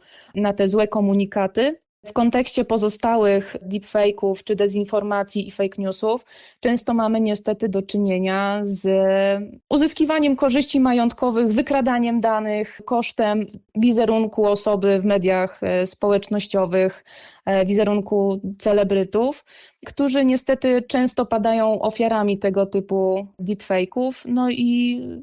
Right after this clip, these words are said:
niestety ich wizerunek jest wykorzystywany w bardzo przykry sposób. To, co na co dzień się o-, obserwuje na przykład w tych sprawach karnych, w których opiniujemy, często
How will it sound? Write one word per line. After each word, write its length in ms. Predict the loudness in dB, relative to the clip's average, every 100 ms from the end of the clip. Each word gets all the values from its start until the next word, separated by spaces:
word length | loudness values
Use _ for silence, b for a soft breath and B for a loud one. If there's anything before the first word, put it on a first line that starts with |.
| -20 -12 -6
niestety 460 | -6 -2 -4 -2
ich 100 | -2
wizerunek 540 | -2 -2 -2 -4 -4 -2
jest 220 | -2 -2
wykorzystywany 800 | -4 -2 -2 -4 -4 -2 -2 -4
w 60 | -4
bardzo 440 | -2 -2 -2 -4
przykry 360 | -4 -6 -2 -4
sposób. 600 | -2 -4 -2 -4 -6 B B B B B _
To, 140 | -2
co 120 | 0 0
na 100 | 0
co 140 | 2
dzień 180 | 2 0
się 180 | 0 -2
o-, 300 | 0 -2 0
obserwuje 600 | -2 0 0 2 2 2
na 120 | 0
przykład 420 | -2 -2 -2 -2
w 60 | -4
tych 140 | -6
sprawach 400 | -2 -2 -2 -2
karnych, 320 | -2 -2 -2
w 20 | -4
których 260 | -6 -4
opiniujemy, 800 | -6 0 0 2 0 -2 -2 -4 -8 B B B
często 800 | -2 0 0 0 0 2 4 2